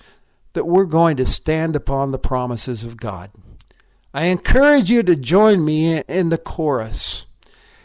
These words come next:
as your personal commitment to trust in the promises of God, because you really can take him at his word. That's the good news.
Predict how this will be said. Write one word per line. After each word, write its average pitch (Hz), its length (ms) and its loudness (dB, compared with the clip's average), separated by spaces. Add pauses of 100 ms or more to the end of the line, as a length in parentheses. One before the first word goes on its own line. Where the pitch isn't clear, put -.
(280)
as 147 320 -2 (220)
your 233 320 6
personal 139 560 -4
commitment 104 800 -6 (500)
to 131 140 -6
trust - 640 -2
in 135 140 -6
the 139 100 -4
promises 127 760 -4 (120)
of 113 200 -16
God, 90 380 -8 (1300)
because 143 480 -6
you 120 180 -6
really 190 440 -2
can 110 640 -10 (580)
take 131 320 0
him 101 300 -14 (420)
at 104 160 -12
his 104 240 -10
word. 98 540 -10 (1040)
That's 123 320 -8
the 123 120 -12
good 120 300 -6
news. 139 500 -10